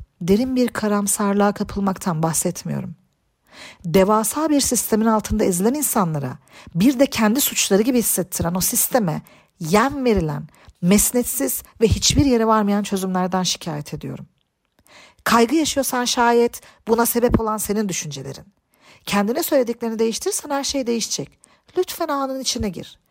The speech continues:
Farkındalıklı şekilde yaşa ve kaygını kontrol altına al. Yahu, kira kontratı yaklaşan, psikolojik şiddet yaşadığı işte tutunmaya çalışan, hatta tutunmak zorunda olan,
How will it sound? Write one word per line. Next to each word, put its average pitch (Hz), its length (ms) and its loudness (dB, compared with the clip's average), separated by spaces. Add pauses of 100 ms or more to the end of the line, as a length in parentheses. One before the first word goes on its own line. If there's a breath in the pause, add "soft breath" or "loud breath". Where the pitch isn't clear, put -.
(280 soft breath)
Farkındalıklı 285 680 -2
şekilde 277 360 2
yaşa 262 400 4 (220)
ve 262 60 6
kaygını 233 420 0
kontrol 196 380 -2
altına 156 400 -6
al. 190 60 -12 (760)
Yahu, 202 360 2 (1400 loud breath)
kira 220 300 4
kontratı 196 480 -2
yaklaşan, 170 500 -4 (680 soft breath)
psikolojik 220 540 2
şiddet 196 480 0
yaşadığı 208 380 0
işte - 300 -2
tutunmaya 196 480 -2
çalışan, 156 540 -6
hatta 254 300 -8
tutunmak 190 480 -8
zorunda 147 360 -4
olan, 135 220 -8